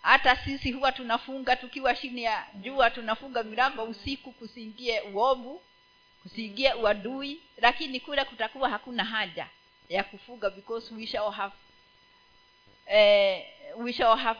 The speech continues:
done kile tulikuwa tunataka tufanye tukiwa,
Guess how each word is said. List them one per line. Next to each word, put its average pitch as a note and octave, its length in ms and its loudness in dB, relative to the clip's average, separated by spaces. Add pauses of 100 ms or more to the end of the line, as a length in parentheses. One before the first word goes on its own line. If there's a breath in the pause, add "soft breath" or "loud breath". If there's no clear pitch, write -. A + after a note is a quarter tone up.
(160)
done D4 280 6 (840)
kile C#4+ 320 4
tulikuwa A#3+ 420 -2
tunataka G3+ 520 -4
tufanye F3+ 480 -6
tukiwa, F3+ 460 -8